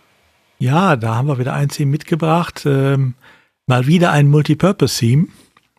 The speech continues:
Also, ähm, wo es auch, äh, jede Menge Patterns bei gibt, äh, für die verschiedenen Einsatzzwecke.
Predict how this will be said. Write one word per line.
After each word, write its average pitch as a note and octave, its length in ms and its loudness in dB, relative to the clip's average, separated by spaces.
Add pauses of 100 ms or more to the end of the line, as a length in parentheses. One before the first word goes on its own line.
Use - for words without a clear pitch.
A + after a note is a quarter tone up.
(540)
Also, B2 480 0
ähm, B2+ 600 -2
wo B2+ 160 0
es C3 100 -2
auch, - 240 -2
äh, C#3 220 0
jede C3+ 240 0
Menge C3 240 0
Patterns D3 400 -2
bei C3+ 220 0
gibt, B2+ 320 -4
äh, C3 300 2
für B2+ 200 -2
die B2+ 80 -2
verschiedenen C3 400 -2
Einsatzzwecke. C#3+ 760 0